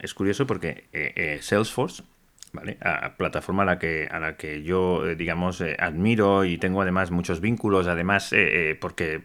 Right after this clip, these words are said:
Bluebirds ahora es una, es una, es un software para Salesforce y Dynamics, pero Salesforce, por ejemplo,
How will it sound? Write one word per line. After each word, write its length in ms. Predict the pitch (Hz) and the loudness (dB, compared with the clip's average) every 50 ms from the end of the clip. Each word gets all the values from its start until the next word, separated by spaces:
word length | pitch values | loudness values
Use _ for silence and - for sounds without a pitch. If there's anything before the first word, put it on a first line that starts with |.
| - - | -12 -20
Bluebirds 800 | - - 85 76 73 82 95 101 98 95 85 78 73 - - - - - - - - - - - - - - | -16 -16 -14 -8 -2 0 2 2 4 2 2 0 0 -6 -12 -20 -20 -20 -20 -20 -20 -20 -20 -20 -20 -8 -2
ahora 360 | - 82 85 92 98 92 87 | 2 4 6 6 6 6 4
es 120 | 85 - - | 4 2 0
una, 320 | 92 90 90 87 85 80 | 0 2 2 2 2 2
es 180 | - 85 - - | 0 -4 -6 -4
una, 220 | 90 90 87 80 - | -2 -2 -2 -2 -4
es 120 | - - | -6 -6
un 80 | 98 92 | -6 -4
software 340 | - 101 87 82 87 80 - | -2 -2 0 0 -2 -2 -2
para 200 | - 82 76 76 | -4 -6 -6 -6
Salesforce 680 | - - 101 95 92 - - - 110 - - - - - | -4 -2 -2 0 -2 -2 -4 -8 -8 -8 -10 -12 -12 -10
y 80 | - | -8
Dynamics, 380 | 113 87 87 101 120 127 131 127 | -6 -4 0 0 0 0 0 -2
pero 140 | - 87 87 | -2 -2 -2
Salesforce, 420 | - - 123 135 131 - 165 - - | 2 4 4 4 4 2 -2 -4 -2
por 120 | - 113 | 0 -2
ejemplo, 440 | 107 - 143 139 139 - 143 202 | 0 2 0 0 0 0 -2 -4